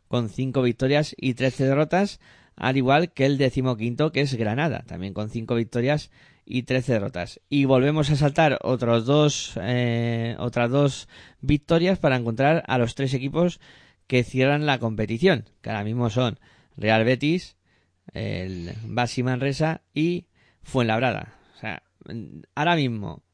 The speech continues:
desde Real Betis, eh, Manresa, Fuenlabrada, a,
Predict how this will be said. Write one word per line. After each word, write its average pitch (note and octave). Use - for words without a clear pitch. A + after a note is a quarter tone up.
desde B2
Real C#3+
Betis, G#2
eh, G#2+
Manresa, A#2
Fuenlabrada, G#2+
a, A2